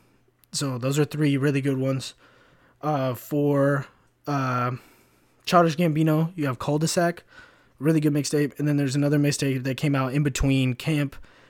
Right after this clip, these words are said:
and Because of the Internet called Royalty, really good. Uh, Skizzy Mars, if you want a mixtape for him, it's called Phases, really good mixtape. It's really old. Uh, then you have, uh,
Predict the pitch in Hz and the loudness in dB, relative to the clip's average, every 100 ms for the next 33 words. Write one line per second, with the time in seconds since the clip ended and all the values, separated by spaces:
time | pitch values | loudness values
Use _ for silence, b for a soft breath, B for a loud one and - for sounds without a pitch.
0 | b 139 143 135 131 151 131 131 135 135 | b -4 -2 0 0 -2 -2 0 0 0
1 | 127 120 - 135 123 120 139 143 - 160 | -2 -4 -6 -4 -2 0 0 0 0 -2
2 | 156 _ b b b b b 139 160 139 | -2 _ b b b b b 0 2 2
3 | 147 143 147 _ b b - 131 123 120 | 2 0 -4 _ b b -12 -8 -4 -4
4 | - 190 170 143 151 160 143 147 156 147 | 2 4 4 4 4 4 2 0 2 2
5 | 156 - 151 135 143 139 165 160 143 160 | 0 0 0 -2 -4 0 0 0 -2 0
6 | 135 - 139 147 151 156 - - _ 147 | -2 0 0 2 0 -2 -4 -14 _ -2
7 | 165 160 151 139 - 151 123 135 151 131 | 2 2 2 0 0 -4 -4 -4 -4 -2
8 | 123 127 b b b b b b b - | -4 -6 b b b b b b b -4
9 | 156 147 139 135 160 160 165 156 147 135 | 0 2 0 0 2 4 4 4 2 -2
10 | - 143 139 139 135 135 | -4 -2 0 0 -2 -4